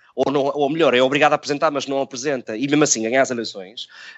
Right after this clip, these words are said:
quem é o, porque é que o António Domingos também há de apresentar a sua declaração de rendimentos? Portanto, o raciocínio se calhar até faz sentido.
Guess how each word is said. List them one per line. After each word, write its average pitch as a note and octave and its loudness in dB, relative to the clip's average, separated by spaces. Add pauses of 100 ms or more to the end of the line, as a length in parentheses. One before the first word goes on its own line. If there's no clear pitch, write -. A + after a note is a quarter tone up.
(140)
quem D#3+ 6
é D#3 8
o, D#3 4
porque - -2
é D#3 2
que - -10
o E3 4
António E3 2
Domingos E3 -2
também E3+ 0
há F3 2
de E3 2
apresentar F3 0
a F3+ 0
sua F3+ -8
declaração F3+ -6
de E3+ -6
rendimentos? F#3+ -4
Portanto, A2 -8
o A#2 -6
raciocínio D#3+ 2
se - 2
calhar F3 4
até F3+ -8
faz F#3 0
sentido. E3+ -6